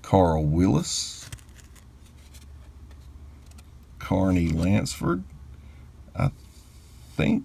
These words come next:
Carney won two batting titles himself. Let's see here. Yeah, he won in eighty-one with the Red Sox. And I can't remember what year it was, but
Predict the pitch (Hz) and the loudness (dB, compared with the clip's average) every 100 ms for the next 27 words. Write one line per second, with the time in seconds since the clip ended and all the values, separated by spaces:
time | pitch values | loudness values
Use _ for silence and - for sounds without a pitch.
0 | - - 175 196 196 190 170 147 151 - | -8 -6 0 2 4 4 6 4 4 2
1 | 120 175 196 151 - - 85 87 82 87 | 4 6 6 4 4 2 0 0 0 -2
2 | - 92 92 - 101 98 - - - - | 0 0 0 0 0 0 -4 -10 -14 -18
3 | - - - - - - - - - - | -18 -16 -16 -16 -20 -20 -20 -18 -6 -6
4 | - - - - 107 95 104 110 95 76 | -6 -8 -8 2 4 6 4 6 6 6
5 | 71 - 113 123 113 104 113 113 107 95 | 4 4 4 6 6 6 6 8 8 6
6 | - - 120 135 135 127 135 139 135 123 | 2 4 8 8 8 8 8 10 10 8
7 | - 101 101 127 147 139 - 101 82 78 | 4 4 6 8 8 6 4 2 2 0
8 | - - - - - - - - - - | -2 -10 -14 -18 -20 -20 -20 -20 -20 -8
9 | - 92 95 87 90 87 87 80 - - | 0 4 4 4 2 2 2 0 -10 -20
10 | - - - 143 - 143 - 110 113 127 | -20 -10 -4 -4 0 0 2 2 4 4
11 | 117 101 101 127 131 - 110 127 135 104 | 4 2 2 4 2 0 0 6 6 6
12 | - 85 80 76 78 - - - - - | 0 -2 0 0 -2 -6 -14 -20 -20 -20
13 | - - - - - 98 98 | -20 -20 -20 -20 -2 0 0